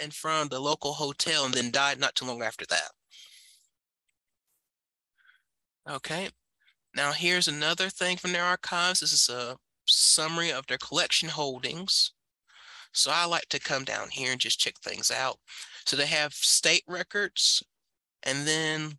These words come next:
local records, and then county records and some municipal. And then you can click here and just go to the particular county that you want. So let's say, for example, I want to see if they had anything on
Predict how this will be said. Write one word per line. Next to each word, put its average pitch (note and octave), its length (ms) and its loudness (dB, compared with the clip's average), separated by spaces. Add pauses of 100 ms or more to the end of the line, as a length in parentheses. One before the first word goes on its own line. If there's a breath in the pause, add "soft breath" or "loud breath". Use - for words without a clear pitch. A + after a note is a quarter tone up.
(120)
local C#3 340 -4
records, - 760 -4 (1500 soft breath)
and C#3 200 -12
then C#3+ 280 -6
county D#3 340 0
records D#3 560 -2
and D#3+ 60 0
some D3 200 4
municipal. D#3 540 0 (480 loud breath)
And D#3+ 100 0
then F3+ 120 2
you F#3+ 100 0
can D#3 100 -8
click - 300 -2
here E3 580 2
and C3+ 220 -4
just C#3 340 0
go C3+ 100 -4
to C3+ 100 -8
the C3+ 160 -6 (240)
particular C#3+ 300 0
county C#3 200 0
that C3+ 140 0
you B2+ 60 -8
want. D3 280 -4
So A#2 300 -2
let's B2 180 0
say, C#3 180 4
for C3+ 200 -4
example, C3 380 -2
I C3 80 0
want C3+ 240 -4
to A#2+ 100 0
see C3 200 4
if C3 80 -4
they C3 80 -2
had C3+ 140 2
anything C3+ 340 0
on C3+ 160 -2